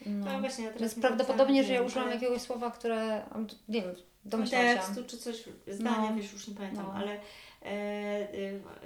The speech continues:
Speaker 2: to, mm, właśnie, wiesz, jakby dla mnie, e, wtedy pamiętam,
Speaker 1: Mhm.
Speaker 2: że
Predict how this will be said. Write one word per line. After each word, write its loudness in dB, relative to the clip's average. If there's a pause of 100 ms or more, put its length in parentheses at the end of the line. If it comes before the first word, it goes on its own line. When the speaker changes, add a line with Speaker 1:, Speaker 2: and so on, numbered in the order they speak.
Speaker 2:
to, -2 (140)
mm, -8 (100)
właśnie, -8 (880)
wiesz, -4
jakby -2 (200)
dla -2
mnie, -2
e, -4 (220)
wtedy -4
pamiętam, -2
Speaker 1:
Mhm. -8 (520)
Speaker 2:
że -6